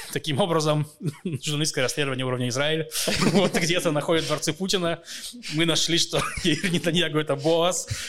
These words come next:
который продает футболку. В общем, выяснилось, что это Яир Нетаньягу. И выяснилось, что он не впервые продает вещи, которые дарит его отцу.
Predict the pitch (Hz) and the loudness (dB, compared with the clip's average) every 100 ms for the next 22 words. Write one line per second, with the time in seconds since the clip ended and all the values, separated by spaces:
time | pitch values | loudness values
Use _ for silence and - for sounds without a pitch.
0 | 185 151 156 151 143 143 143 147 156 196 | -2 0 0 -2 -2 -2 -2 0 2 2
1 | 190 151 - 143 147 185 160 151 - 147 | 2 2 0 -2 -2 -2 0 0 0 0
2 | 139 139 135 135 147 190 190 - - - | 0 -2 -4 -2 0 0 -2 -6 -20 -18
3 | - - 135 135 131 131 131 127 160 185 | -12 -2 0 0 0 -2 -2 0 0 0
4 | 175 156 147 151 151 147 147 160 160 143 | -2 -2 -2 -2 -2 -4 -4 0 2 0
5 | 127 131 131 127 143 - 139 120 131 127 | 0 -2 -2 -2 -2 -2 -2 -4 -4 0
6 | 135 123 135 127 - 175 208 | -2 0 -2 -2 -2 -4 -4